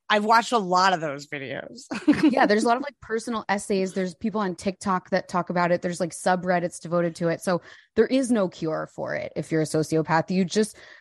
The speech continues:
Speaker 2: like, really the only thing that you can do is try to be like,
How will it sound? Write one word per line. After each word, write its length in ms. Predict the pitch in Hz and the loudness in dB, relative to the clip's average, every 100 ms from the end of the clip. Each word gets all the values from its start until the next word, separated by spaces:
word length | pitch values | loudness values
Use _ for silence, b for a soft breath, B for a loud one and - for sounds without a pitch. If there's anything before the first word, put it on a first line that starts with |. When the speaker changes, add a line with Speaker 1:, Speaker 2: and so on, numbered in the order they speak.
| B | B
Speaker 2:
like, 140 | 196 175 | 0 2
really 480 | 180 208 202 214 196 | 0 2 4 2 2
the 140 | 190 | 2
only 340 | 185 185 185 185 | 2 2 0 -4
thing 340 | - 175 175 | -2 -2 0
that 140 | 165 | -4
you 160 | 170 170 | -4 -8
can 200 | - 170 | -4 -4
do 240 | 160 160 | -2 0
is 200 | 160 151 - | 0 -2 -10
try 380 | - 185 156 | -6 0 2
to 200 | 160 156 143 - _ _ - | 2 -2 -4 -12 _ _ -2
be 140 | 165 | 0
like, 360 | 160 151 151 | 2 2 0